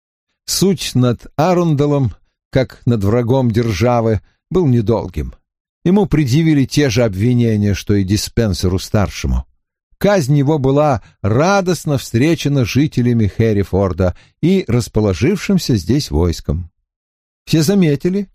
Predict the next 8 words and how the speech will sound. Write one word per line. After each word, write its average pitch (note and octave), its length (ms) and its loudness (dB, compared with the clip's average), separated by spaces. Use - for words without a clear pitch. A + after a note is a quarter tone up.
что - 200 -2
во B2 60 2
время D#3 280 2
казни A#2 680 -2
королева C#3 680 2
и B2+ 160 0
Роджер A#2 480 0
Мортимер A2 800 0